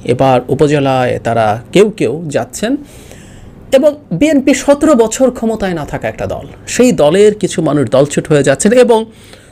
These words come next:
দলের যিনি কেন্দ্রীয় পর্যায়ে যিনি বা যারা ক্ষমতায় আছেন, দায়িত্বে আছেন, তাদের আসলে এদের বিরুদ্ধে বহিষ্কার ছাড়া তেমন কোনো শক্তি নাই। মানে বিএনপির সাথে থাকলেও যে এখন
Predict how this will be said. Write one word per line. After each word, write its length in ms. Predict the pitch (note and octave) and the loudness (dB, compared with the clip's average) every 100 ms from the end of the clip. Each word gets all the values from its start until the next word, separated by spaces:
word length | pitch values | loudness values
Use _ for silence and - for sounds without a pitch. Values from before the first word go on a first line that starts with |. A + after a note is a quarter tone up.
| - - - - - | -20 -20 -20 -20 -6
দলের 480 | D3 F#3+ F#3+ E3+ - | 2 4 4 0 -4
যিনি 240 | D3+ D3+ D#3 | -8 -6 -4
কেন্দ্রীয় 480 | E3 D#3+ D#3 E3+ | -2 0 2 2
পর্যায়ে 480 | D#3 C#3 A2+ C#3+ B2 | 2 -2 0 0 0
যিনি 260 | A2+ C3 B2+ | -2 -4 -2
বা 140 | C3 | -2
যারা 220 | B2+ B2 | 0 -2
ক্ষমতায় 420 | B2+ D#3+ F3 F3+ D3+ | -2 -2 -2 -2 -2
আছেন, 440 | E3 - F#3+ E3+ | -6 -4 -2 0
দায়িত্বে 440 | B2+ G3+ G3+ G3 | 2 2 0 -2
আছেন, 480 | D#3 C#3 - E3+ C4 - - - - - - - - - - - | -2 -4 -8 -8 -8 -10 -16 -20 -20 -20 -20 -20 -20 -20 -20 -4
তাদের 260 | C4+ C4+ C#4+ | 0 4 4
আসলে 640 | B3+ B3 A#3+ A#3 A3 G3+ - - - | 4 2 2 4 2 0 -6 -16 -2
এদের 260 | G#3 A3+ F#3+ | 2 4 4
বিরুদ্ধে 420 | G3 A3 E3+ G#3 | 2 0 0 0
বহিষ্কার 400 | D#3+ G3 - A3 | 0 -2 -2 -6
ছাড়া 240 | - G3 F3+ | -4 -4 -4
তেমন 260 | F#3 F#3 | -4 -4
কোনো 140 | F#3 F#3+ | -4 -4
শক্তি 380 | A#3 A3+ - C3+ | -2 -4 -2 -4
নাই। 200 | - A2+ | -4 -4
মানে 180 | B2+ | -2
বিএনপির 280 | C3 F#3 F#3 | 2 2 2
সাথে 200 | - G#3+ | 0 -2
থাকলেও 760 | - - A3 - A3+ B3 A#3 E3+ | -2 -4 -4 -2 4 6 6 4
যে 120 | F#3 | 2
এখন 500 | E3 - F#3+ D#3 | 0 -2 -4 -4